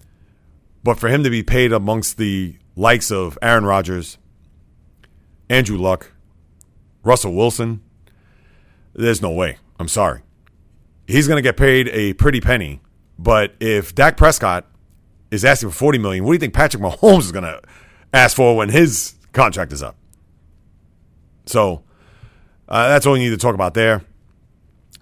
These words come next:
Uh, that's Jerry Jones' problem to deal with. So that's one thing the Cowboy fans I know are gonna be sweating a little bit to see what, uh,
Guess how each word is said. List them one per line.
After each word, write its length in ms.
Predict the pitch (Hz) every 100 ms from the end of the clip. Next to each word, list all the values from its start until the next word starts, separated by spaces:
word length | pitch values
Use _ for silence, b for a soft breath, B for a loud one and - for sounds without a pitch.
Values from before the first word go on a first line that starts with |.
| -
Uh, 140 | 95 98
that's 200 | 113 101
Jerry 200 | 113 110
Jones' 400 | 107 110 95 -
problem 300 | - 110 104
to 40 |
deal 180 | 87 101
with. 200 | 101 95
So 340 | 104 90 82 - b b b b b -
that's 220 | 104 -
one 200 | 113 104
thing 180 | 110 104
the 60 |
Cowboy 320 | 101 110 104
fans 260 | 98 107 95
I 40 |
know 160 | 101 101
are 40 |
gonna 140 | 95 95
be 160 | 95
sweating 320 | 90 - 113 104
a 40 |
little 180 | 98 92
bit 160 | 95
to 80 | 92
see 160 | - 104
what, 300 | 95 90 -
uh, 360 | 90 87 85